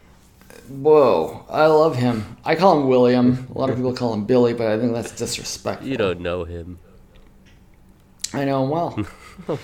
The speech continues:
Speaker 2: you don't.
Speaker 1: Uh, you know, my, uh, my friend, uh, Greg was in this, uh, Pureflix movie, Same Kind of Different as Me.
Speaker 2: Greg what?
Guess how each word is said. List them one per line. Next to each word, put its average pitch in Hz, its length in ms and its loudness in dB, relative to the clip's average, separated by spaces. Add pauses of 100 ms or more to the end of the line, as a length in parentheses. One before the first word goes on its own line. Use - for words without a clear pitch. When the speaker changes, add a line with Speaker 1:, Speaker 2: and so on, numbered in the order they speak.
Speaker 2:
you 95 80 -10 (140)
don't. 90 460 -8 (840)
Speaker 1:
Uh, - 180 -6
you 175 140 -4
know, 170 160 2
my, 160 340 4
uh, 156 460 2
my 156 220 0
friend, 151 420 2
uh, 147 220 6
Greg 143 840 6 (440)
was - 180 -6
in 139 220 0
this, 131 280 -2
uh, 127 180 0
Pureflix 127 560 -6
movie, 120 320 -2
Same 123 420 0
Kind 117 300 -4
of - 200 -12
Different 113 440 -6
as 98 240 -10
Me. 117 300 -6
Speaker 2:
Greg 110 300 2
what? 92 600 -4